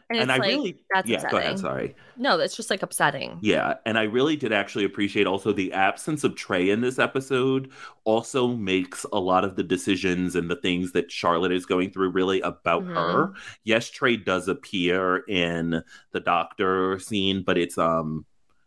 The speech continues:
Speaker 2: they really make her fertility journey start and end with her. And I think that is a really important distinction, particularly as you have Miranda talking about how she needs to make this decision about her body herself.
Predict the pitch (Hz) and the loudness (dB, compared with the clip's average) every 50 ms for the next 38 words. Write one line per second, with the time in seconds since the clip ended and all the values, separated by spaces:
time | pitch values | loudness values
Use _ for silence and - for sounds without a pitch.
0 | _ _ _ _ _ _ _ _ _ _ _ _ _ _ _ _ _ 110 117 110 | _ _ _ _ _ _ _ _ _ _ _ _ _ _ _ _ _ -4 -2 2
1 | 120 143 147 156 156 131 107 110 113 113 110 - - - 113 104 - - 101 - | 4 4 4 4 2 -2 -2 -2 -2 -2 -2 -2 0 2 2 2 2 0 -4 -2
2 | - 110 104 101 95 95 90 92 92 92 90 90 87 87 - - - - - 101 | 0 0 2 2 2 0 0 0 0 2 2 2 0 0 -4 -8 -6 -2 0 2
3 | 98 98 - - 107 92 85 80 85 90 90 92 87 85 85 82 - - 85 82 | 2 2 0 -2 -4 -4 -4 -2 0 0 0 0 0 0 0 -2 0 0 0 0
4 | 80 87 98 101 92 85 85 87 - 92 87 87 90 87 87 87 82 87 85 87 | 2 2 0 0 2 0 0 0 -2 -6 -4 0 0 2 2 0 0 0 0 2
5 | 87 87 85 82 80 - - - - - - 98 92 87 - 113 101 92 92 87 | 2 2 2 0 -2 -6 -12 -20 -14 -8 -6 -6 -6 0 4 4 4 4 2 0
6 | 90 - - 95 90 - 95 90 87 101 92 - - 95 - 104 98 92 90 90 | -2 -2 -2 -2 0 0 0 0 0 -2 -2 -2 -2 -2 0 0 0 2 2 2
7 | 90 85 82 - 90 85 87 92 90 90 85 87 85 82 82 82 85 85 85 87 | 0 0 -2 -4 -6 -2 0 0 0 0 0 -2 0 0 0 2 2 2 0 0
8 | 87 - 82 80 78 78 - - - - - _ - 101 98 95 - 104 92 90 | 0 0 0 0 0 -2 -4 -10 -20 -20 -20 _ 0 0 0 0 0 -4 -4 -2
9 | 80 87 85 85 - 107 95 87 - - - 95 90 85 85 87 87 - - - | 0 0 0 0 2 0 0 0 0 -4 -4 -4 -2 0 0 -2 -2 -2 -4 -4
10 | 87 85 82 82 - - 85 82 - 90 85 - 92 82 - 85 85 - 85 80 | -2 -2 -2 -2 0 0 0 0 0 -4 -4 -2 -4 -2 -2 -2 0 0 0 0
11 | - - 104 90 85 85 98 98 98 107 113 117 120 123 - - 123 120 135 143 | -2 -2 -2 -2 0 0 0 0 0 0 -2 -2 -2 -2 -2 0 0 0 0 0